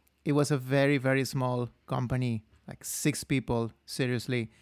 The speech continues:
And they were doing some sort of hardware for,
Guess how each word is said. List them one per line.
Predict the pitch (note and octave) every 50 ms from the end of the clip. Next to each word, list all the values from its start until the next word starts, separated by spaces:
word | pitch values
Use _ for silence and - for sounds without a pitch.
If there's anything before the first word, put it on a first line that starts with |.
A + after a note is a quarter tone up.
| _ _ _ _ -
And | C#3+ D3
they | D#3+ F3
were | F3 F#3 F3 E3
doing | E3 F3 F3+ F3+ E3+ D3+
some | - - D#3+ D3+ D#3
sort | - - - D#3 C#3+ C#3+ C#3+ C#3+ C#3
of | C#3+ C3 B2 -
hardware | - - - D3 C3+ C#3 C#3+ C#3+ C#3 C3+ C3+ C3
for, | - - C#3+ C3 B2+ B2 B2 B2+ B2 A#2+ A#2